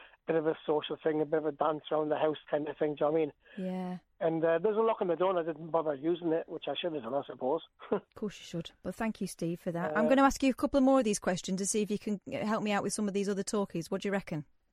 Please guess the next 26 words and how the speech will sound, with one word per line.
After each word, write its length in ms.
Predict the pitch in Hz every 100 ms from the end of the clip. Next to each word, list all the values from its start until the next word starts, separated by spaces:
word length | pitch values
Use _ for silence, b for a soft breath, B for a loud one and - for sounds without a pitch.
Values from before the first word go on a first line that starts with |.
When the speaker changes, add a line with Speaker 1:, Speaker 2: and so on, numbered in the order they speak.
| _ _ _ _ _ - B B B B
Speaker 2:
Have 120 | 233
you 60 | 269
Speaker 1:
Say 40 |
Speaker 2:
ever 100 | 294
Speaker 1:
again, 140 | 196 220
Speaker 2:
pre-, 80 | -
Speaker 1:
sorry, 200 | 220 196
I 20 |
missed 200 | 180 185
Speaker 2:
have 120 | 254
Speaker 1:
that. 40 | 214
Speaker 2:
you, 60 |
have 140 | 262 262
you 60 |
ever 120 | 302 339
pretended 500 | 339 - 330 269 247
you 60 |
couldn't 220 | - 262 233
do 180 | 294
something 360 | 277 254 233 214
to 100 | 208
get 140 | 233 220
out 140 | 220
of 100 | 208
doing 260 | 233 214 180
it? 140 | 180